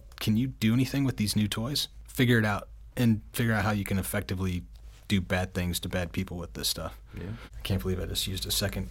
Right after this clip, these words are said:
Speaker 1: ten, thirty.
Speaker 2: <laughs> You did. You used it.
Speaker 1: Ah,
Speaker 2: That's
Speaker 1: strike that from the record, please. <laughs> You know, what I'm getting at is, I mean, I think that's part of it, Chuck. You have a special operations culture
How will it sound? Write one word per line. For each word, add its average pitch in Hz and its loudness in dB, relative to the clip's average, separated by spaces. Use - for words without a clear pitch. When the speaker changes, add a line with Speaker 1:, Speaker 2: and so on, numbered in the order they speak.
Speaker 1:
ten, - 2
thirty. 95 0
Speaker 2:
<laughs> 95 2
You 95 10
did. 104 12
You 104 10
used 107 12
it. 101 12
Speaker 1:
Ah, 85 4
Speaker 2:
That's - 6
Speaker 1:
strike 107 4
that 98 -2
from - 2
the 101 0
record, 98 8
please. - 4
<laughs> - 2
You 147 10
know, 131 12
what 127 12
I'm 120 12
getting 143 12
at 110 8
is, 107 6
I 123 6
mean, 120 10
I 117 12
think 135 8
that's 120 4
part 113 4
of 95 4
it, - -6
Chuck. 95 0
You 101 6
have 104 4
a 95 4
special - 6
operations 117 4
culture 101 0